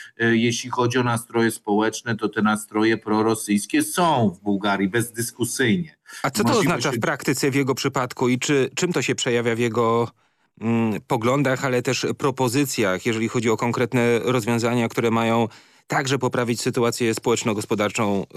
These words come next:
Speaker 2: y, w Bułgarii?
Speaker 1: No, jakbyśmy go posłuchali, no to on jest na pewno populistą, e, który, y, m, mówił o tym, że jest oczywiście zwolennikiem pokoju, partia pokoju. My to znamy z, od innych polityków, w tym od Orbana.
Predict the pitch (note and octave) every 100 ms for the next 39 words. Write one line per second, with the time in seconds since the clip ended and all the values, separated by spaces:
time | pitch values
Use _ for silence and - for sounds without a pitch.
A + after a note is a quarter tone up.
0 | G2+ G2+ A#2+ G#2+ G2+ F#2 - _ _ _
1 | _ _ _ _ _ _ - - _ C3
2 | D3+ D3+ F3 - F#3 F3+ F3 F3+ F3 F3
3 | D#3+ D#3 D3 D#3 D#3+ D#3+ E3 E3+ D3+ B2+
4 | D#3 E3+ E3 E3 E3+ E3 E3+ E3 E3+ B2+
5 | D#3 D#3 D#3 D3+ B2+ - A#2+ A2+ B2 C3
6 | - _ _ _ _ _ A2+ A2 A2 A2+
7 | A2+ G2+ - - - D3 D3+ D3+ D3 D3
8 | C#3 - C3 B2+ B2+ B2+ B2+ B2 A#2 A#2+
9 | B2 B2 B2 B2 A2+ A#2 C3 C#3+ C3+ C3+
10 | C3+ C3 C3+ A#2+ B2+ B2 B2+ A#2+ A2 B2
11 | B2+ - B2 A#2+ G#2+ G2 A#2+ C3 B2+ C3
12 | C#3 C3 B2 B2+ - A#2+ A#2+ A#2 B2 B2+
13 | B2 C3 - B2+ C#3+ C#3 D#3 D#3 E3 D#3
14 | D#3+ C3 A2 G#2 G2+ G2+ A2 A#2+ A#2+ A2+
15 | C#3+ B2+ A2+ - G#2+ G#2 G#2 - G#2 -
16 | A#2 A#2 A#2 A2 A2 G2 G2 A2 A#2+